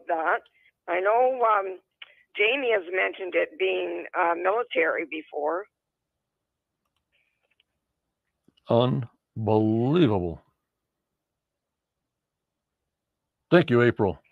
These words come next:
Speaker 2: We're coming back strong. You gotta keep that positivity going no matter what the heck happens to you. You go forward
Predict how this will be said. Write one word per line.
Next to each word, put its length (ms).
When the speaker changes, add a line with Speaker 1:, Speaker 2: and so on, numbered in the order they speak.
Speaker 2:
We're 60
coming 320
back 240
strong. 400
You 60
gotta 200
keep 220
that 240
positivity 680
going 280
no 80
matter 240
what 240
the 140
heck 160
happens 400
to 100
you. 200
You 100
go 140
forward 440